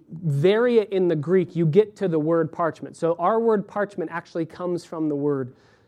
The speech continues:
Pergamum. This is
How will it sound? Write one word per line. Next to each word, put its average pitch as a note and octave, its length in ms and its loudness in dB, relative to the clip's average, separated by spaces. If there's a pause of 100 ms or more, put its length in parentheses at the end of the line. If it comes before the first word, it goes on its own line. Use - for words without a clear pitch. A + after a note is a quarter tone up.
(160)
Pergamum. B2+ 420 -2 (1800)
This F3+ 240 -4
is E3+ 160 -2